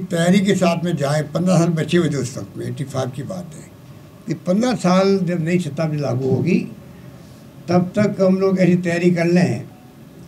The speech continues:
मेहनत करके, जिससे कि नई शताब्दी जब बीते पो-, सौ साल की, उसके दरमियान में हिंदुस्तान भी खाली डेवलपिंग कंट्री नहीं रहे, डेवलप कंट्री बन जाए। उसी रूप में मैं इसको देखता हूँ कि अब ज़माना आ गया है कि एक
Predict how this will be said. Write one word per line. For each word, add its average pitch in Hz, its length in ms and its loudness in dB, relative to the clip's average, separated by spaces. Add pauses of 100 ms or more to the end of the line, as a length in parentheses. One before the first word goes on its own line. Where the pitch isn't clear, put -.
(380)
मेहनत 170 340 4
करके, 165 260 2
जिससे 165 360 -2
कि 180 180 0
नई 180 240 2
शताब्दी 170 560 -2
जब 170 140 -2
बीते 156 280 0
पो-, 156 200 -4
सौ 165 240 -2
साल 147 260 0
की, 120 340 -6 (720)
उसके 226 360 0
दरमियान 180 520 0
में 240 200 0
हिंदुस्तान 170 640 -4
भी 220 160 -4
खाली 151 380 -6
डेवलपिंग 151 560 -6
कंट्री 143 280 -6
नहीं 139 160 -6
रहे, 151 240 -4 (760)
डेवलप 156 340 -2
कंट्री 151 240 -4
बन 139 240 -4
जाए। 92 300 -12 (1300)
उसी 196 240 4
रूप 233 180 0
में 233 100 0
मैं 214 260 2
इसको 185 180 0
देखता 180 340 0
हूँ 208 160 2
कि 190 60 -2
अब 185 160 0
ज़माना 170 340 2
आ 147 120 -2
गया 131 200 -6
है 185 120 -4
कि - 200 -6
एक 165 100 -4